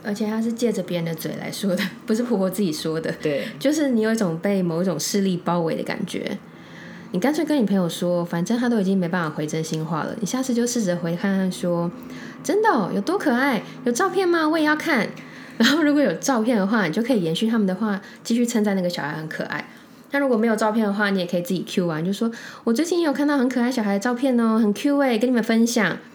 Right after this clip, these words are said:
Speaker 1: 然后就可以称赞一下小孩皮肤很好啊，头圆啊，脸颊烹饪啊，<laughs> 就把话题带开，就把刚刚婆婆说那番话的重点放在他们说谁家小孩很可爱，而不是说媳妇怎么不赶快生小孩。我觉得听一听不小心认真，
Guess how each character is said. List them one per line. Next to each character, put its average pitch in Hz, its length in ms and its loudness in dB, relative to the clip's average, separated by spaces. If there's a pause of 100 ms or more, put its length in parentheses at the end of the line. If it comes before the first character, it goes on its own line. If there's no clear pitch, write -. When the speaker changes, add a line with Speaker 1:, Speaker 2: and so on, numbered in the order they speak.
(140)
Speaker 1:
然 175 100 0
后 175 60 0
就 208 100 2
可 208 140 -2
以 - 40 2
称 196 200 2
赞 202 160 2
一 - 20 2
下 185 240 0
小 165 140 -6
孩 160 100 -4
皮 175 160 -2
肤 233 120 0
很 226 120 4
好 190 220 0
啊， 196 280 2
头 202 280 0
圆 208 340 2
啊， 208 240 2
脸 180 160 2
颊 175 180 0
烹 240 160 0 (100)
饪 247 300 4
啊， 226 420 2
<laughs> - 140 -20
就 - 140 -2
把 143 100 -2
话 160 140 -4
题 143 160 -4
带 143 200 -6
开， - 280 -8 (420)
就 247 140 2
把 202 140 2
刚 214 180 2
刚 226 160 2
婆 208 100 0
婆 185 120 0
说 214 180 0
那 214 100 2
番 202 200 0
话 208 120 0
的 185 80 2
重 180 280 0
点 - 180 -4
放 202 220 0
在 196 120 -2
他 190 140 0
们 185 100 2
说 185 200 0
谁 165 160 -2
家 175 180 -2
小 165 160 -4
孩 143 140 -6
很 156 180 -6
可 - 140 -6
爱， - 260 -6 (240)
而 180 100 -2
不 180 80 -2
是 202 120 2
说 208 240 0
媳 208 180 -4
妇 190 140 -2
怎 165 100 -4
么 180 60 -4
不 180 100 -2
赶 180 100 -6
快 160 160 -4
生 151 220 -6
小 - 160 -6
孩。 - 320 -8 (720)
我 - 80 -2
觉 202 100 2
得 269 60 4
听 262 160 2
一 247 60 4
听 240 160 6
不 226 40 4
小 - 140 0
心 170 100 0
认 175 200 2
真， 156 200 2